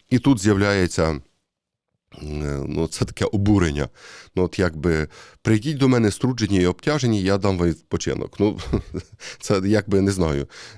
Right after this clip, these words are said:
е, хочеш пити воду, не пий води, або, ну, якщо змерз, то роздягнися, або, <laughs> розумієте, якось воно,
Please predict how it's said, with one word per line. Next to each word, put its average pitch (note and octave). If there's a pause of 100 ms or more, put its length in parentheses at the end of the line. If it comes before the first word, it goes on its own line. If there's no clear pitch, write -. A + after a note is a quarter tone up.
е, C2+
хочеш -
пити C3
воду, A#2+
не A2
пий A2
води, E2
або, E2+
ну, G2
якщо F2+
змерз, A2+
то E2+
роздягнися, F2+
або, F2 (240)
<laughs> -
розумієте, G#2
якось G2
воно, G#2